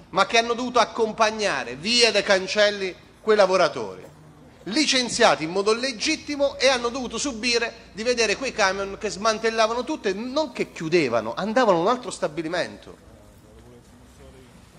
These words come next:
Si crea un precedente per cui nel mentre c'è una trattativa chiudono e se ne vanno.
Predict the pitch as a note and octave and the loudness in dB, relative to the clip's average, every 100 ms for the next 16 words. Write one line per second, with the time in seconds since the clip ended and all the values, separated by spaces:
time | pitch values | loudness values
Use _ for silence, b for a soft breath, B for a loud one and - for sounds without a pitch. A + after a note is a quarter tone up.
0 | - - - - - - D#4 C#4+ D4+ G#3 | -20 -20 -20 -20 -18 -6 -4 2 4 4
1 | - E3 - F3 F3 A#2 A#2+ G3 A3+ A3+ | 2 0 2 4 4 4 0 -2 -2 0
2 | F#3+ A3 C4+ A3 G3+ F#3 D#3+ D#3 C3+ C3+ | 0 2 2 2 -2 -2 -2 -2 -4 -6
3 | A#2+ F#2+ G2 F#2+ - - - - - - | -8 -10 -10 -10 -16 -20 -20 -20 -20 -20
4 | - - - - F#3 C#3 G3 G#3 B3+ G#3 | -20 -20 -10 -4 -2 -2 -4 -4 -4 -2
5 | E3 A#2+ G2 F#2 | 0 -2 -6 -14